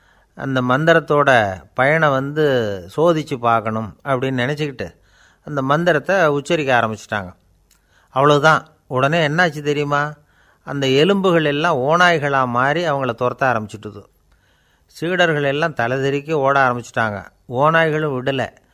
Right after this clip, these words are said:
அவங்கள துரத்தி பிடிச்சி கடிச்சு குதற ஆரம்பிச்சுட்டுது. அப்பதான் அந்த சீடர்களுக்கு குரு சொன்ன அறிவுரையோட அர்த்தம் புரிஞ்சுது.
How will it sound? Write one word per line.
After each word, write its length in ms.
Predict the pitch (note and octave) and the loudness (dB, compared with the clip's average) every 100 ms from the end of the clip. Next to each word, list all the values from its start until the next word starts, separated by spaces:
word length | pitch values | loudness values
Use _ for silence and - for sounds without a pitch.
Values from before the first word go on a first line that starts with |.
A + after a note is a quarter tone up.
| _ _ _ - | _ _ _ -10
அவங்கள 320 | A#2+ C3 B2 | -6 -2 -2
துரத்தி 380 | A2 C3 D#3 D3+ | -2 0 0 -2
பிடிச்சி 380 | C#3 C3 C#3 C#3+ | -6 -8 -10 -10
கடிச்சு 380 | A2+ B2+ C#3 - | -6 -6 -6 -10
குதற 300 | A2+ B2 C#3 | -4 0 2
ஆரம்பிச்சுட்டுது. 580 | C3 A2+ G#2 G#2+ G2+ F#2+ - _ _ | 2 -2 -6 -14 -16 -16 -20 _ _
அப்பதான் 460 | - B2+ C#3 C#3 F3+ | -8 -6 -4 -2 -2
அந்த 140 | C#3+ A#2+ | -4 -8
சீடர்களுக்கு 840 | E3 F3+ E3+ B2+ A#2 A2+ - E3+ | -8 -6 -6 -4 -6 -8 -6 -6
குரு 320 | B2+ C#3+ F#3+ F3+ | -4 -2 -2 -2
சொன்ன 400 | D3+ D3 B2+ B2+ | -6 -6 -4 -4
அறிவுரையோட 540 | D#3+ D3+ C#3+ B2+ B2 | -2 -2 -2 0 0
அர்த்தம் 400 | A2 A2 E3 C#3 | 0 -2 -4 -6
புரிஞ்சுது. 400 | A#2 A2+ A2 F#2 | -6 -6 -8 -10